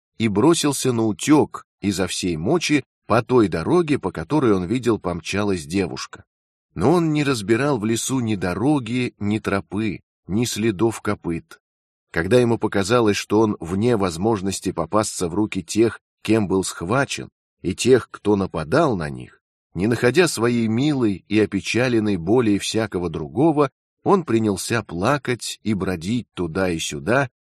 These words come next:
крича по лесу. Но никто не отвечал ему. Он не осмеливался вернуться,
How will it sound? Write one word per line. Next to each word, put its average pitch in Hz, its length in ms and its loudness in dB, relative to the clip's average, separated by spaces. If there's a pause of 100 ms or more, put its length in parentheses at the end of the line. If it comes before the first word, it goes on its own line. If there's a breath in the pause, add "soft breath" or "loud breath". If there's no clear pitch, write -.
крича 92 420 -4
по 87 220 -4
лесу. - 360 -10 (640)
Но 139 440 2
никто 110 480 0
не 120 100 0
отвечал 92 600 -2
ему. 69 320 -10 (440)
Он 107 220 2
не 120 80 4
осмеливался 143 720 0
вернуться, 135 720 -2